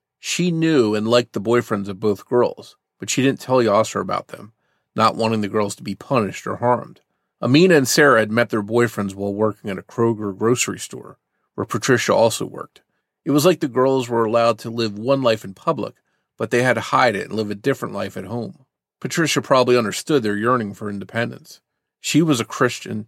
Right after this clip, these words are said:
and she was still a child when she married Yasser, who was almost thirty years old, and he was Muslim. Between their age difference, their religious beliefs,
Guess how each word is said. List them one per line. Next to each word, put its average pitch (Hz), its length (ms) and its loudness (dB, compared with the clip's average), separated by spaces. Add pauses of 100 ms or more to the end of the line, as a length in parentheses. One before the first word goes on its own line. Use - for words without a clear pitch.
(120)
and 113 100 -12
she 123 80 -6
was 113 140 -4
still 120 240 0
a 101 60 -2
child 117 380 2
when 101 120 -10
she 107 140 -8
married 98 360 -6
Yasser, 117 460 0 (420)
who 139 100 0
was 135 140 4
almost 139 360 2
thirty 120 240 2
years 107 220 -2
old, 107 380 -2 (120)
and - 100 -20
he 123 100 -8
was 107 220 -6
Muslim. 117 380 -2 (440)
Between 151 300 2
their 131 140 0
age 139 420 2
difference, 151 540 -2 (140)
their 120 100 -6
religious 120 500 2
beliefs, 98 540 -8